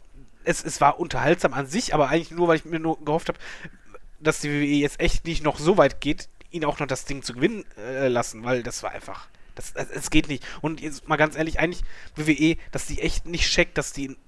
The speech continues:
ein Monster, der alles heelisch macht wie sonst was,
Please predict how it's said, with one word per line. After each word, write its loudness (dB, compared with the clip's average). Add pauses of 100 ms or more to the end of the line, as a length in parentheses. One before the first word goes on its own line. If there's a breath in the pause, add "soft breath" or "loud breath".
(200)
ein -8
Monster, 2 (340 loud breath)
der 0 (400)
alles 4
heelisch -2
macht -4
wie -6
sonst -4
was, -2